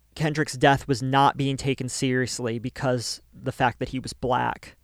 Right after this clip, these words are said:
And the Lowndes County Sheriff, Chris Prine, and his investigators were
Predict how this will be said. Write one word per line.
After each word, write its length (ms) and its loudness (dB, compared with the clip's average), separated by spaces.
And 320 2
the 80 4
Lowndes 340 4
County 300 2
Sheriff, 640 4
Chris 260 2
Prine, 540 2
and 240 0
his 160 -4
investigators 1040 0
were 180 0